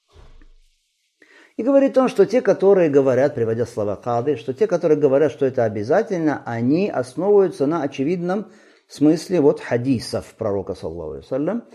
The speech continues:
Но большинство, то есть те, которые говорят, что это не обязательно, они основываются на достоверных хадисах. Среди них, это важно, мы сейчас смотрим доводы, доводы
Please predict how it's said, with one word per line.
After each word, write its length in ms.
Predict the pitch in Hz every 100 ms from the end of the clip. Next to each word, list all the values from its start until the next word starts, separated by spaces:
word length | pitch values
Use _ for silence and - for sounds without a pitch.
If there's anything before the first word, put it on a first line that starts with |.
| - _ -
Но 80 |
большинство, 760 | 151 160 156 151 - - 131 214
то 100 | 156
есть 140 | 117
те, 80 | 117
которые 240 | 113 113
говорят, 180 | 101 98
что 120 | -
это 100 | 101
не 120 | 98 101
обязательно, 640 | 95 113 190 226 190 127
они 160 | 131
основываются 540 | 196 117 156 185 190 131
на 160 | 135
достоверных 560 | 139 117 - 131 123 113
хадисах. 400 | - 98 - -
Среди 400 | - 233 247 254
них, 400 | 233 151 - - _ _ _ _ _ _ _ _ _ _ _
это 140 | - 214
важно, 320 | 240 131 113
мы 140 | 160
сейчас 520 | 208 185 - 202 202 -
смотрим 760 | 180 196 196 180 202 220 196 _ _ _ -
доводы, 880 | 120 196 185 160 131 131 190 196 _ _ _ _ _ _ _ _ _ _ _ _ _ _ _ _ _ _ _ _ -
доводы 840 | 135 165 135 117 117 170 196 _